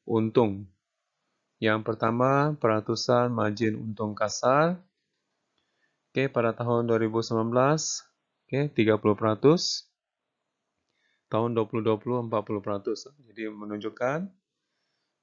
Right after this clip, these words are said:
peratusan margin untung kasarnya semakin meningkatlah. Oke. Kemudian, peratusan margin untung bersih, dua puluh lima peratus.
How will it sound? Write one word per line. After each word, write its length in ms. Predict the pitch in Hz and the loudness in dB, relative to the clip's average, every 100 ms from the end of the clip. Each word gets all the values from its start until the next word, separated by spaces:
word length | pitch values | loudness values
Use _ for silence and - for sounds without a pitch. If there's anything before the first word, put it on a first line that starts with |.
| - | -2
peratusan 640 | 117 117 127 - 147 151 | -2 0 -2 0 0 0
margin 440 | 147 120 117 123 123 | 0 -2 -2 -6 -6
untung 240 | 113 117 | -6 -4
kasarnya 560 | 110 110 117 123 131 139 | -4 -2 -2 -2 -2 -4
semakin 440 | - 107 104 107 | -6 -12 -12 -16
meningkatlah. 520 | 104 104 113 - 135 - _ _ _ _ _ _ _ _ _ _ _ _ _ _ _ _ | -20 -14 -12 -10 -10 -12 _ _ _ _ _ _ _ _ _ _ _ _ _ _ _ _
Oke. 360 | 123 104 104 _ _ _ _ _ _ - | -2 -2 -6 _ _ _ _ _ _ -6
Kemudian, 400 | 113 117 151 160 | -2 2 2 2
peratusan 580 | 139 123 120 131 151 143 | 0 0 0 0 0 2
margin 380 | 123 117 120 117 | 0 0 -2 -2
untung 400 | 120 117 113 110 | -4 -4 -4 -4
bersih, 560 | 113 135 147 175 185 - _ _ _ _ _ _ _ | -4 0 0 0 -2 -8 _ _ _ _ _ _ _
dua 200 | - 117 113 | -2 0 2
puluh 160 | 113 | 0
lima 80 | 110 | 0
peratus. 920 | 107 110 110 139 151 185 - - - | 0 0 2 4 4 2 -4 -6 -6